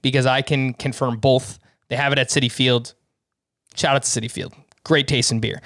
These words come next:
So no matter what type of beverage you are craving, Line and Kugels has you covered. Just head on over to liney dot com. That's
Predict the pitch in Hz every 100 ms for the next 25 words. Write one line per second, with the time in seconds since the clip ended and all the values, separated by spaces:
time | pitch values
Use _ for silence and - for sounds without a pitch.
0 | - - 190 196 208 208 240 - - 202
1 | 170 147 165 156 127 156 135 - 220 233
2 | 190 160 175 170 165 143 131 135 123 117
3 | 208 208 151 131 156 147 147 147 143 -
4 | - - 185 180 190 202 190 175 156 180
5 | 175 165 151 147